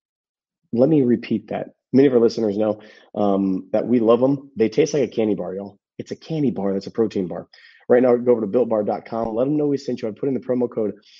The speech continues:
Locked On and get fifteen percent, Locked On fifteen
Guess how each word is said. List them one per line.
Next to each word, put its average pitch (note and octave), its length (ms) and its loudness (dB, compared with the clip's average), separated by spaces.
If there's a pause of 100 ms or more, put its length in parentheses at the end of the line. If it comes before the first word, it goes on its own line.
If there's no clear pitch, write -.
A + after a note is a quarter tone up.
(300)
Locked A2+ 460 -4
On F#2 420 -2
and G#2+ 140 -6
get G2+ 160 -2
fifteen D3 500 -2
percent, G#2+ 380 -8
Locked G2+ 200 -6
On G#2 140 -4
fifteen - 580 -4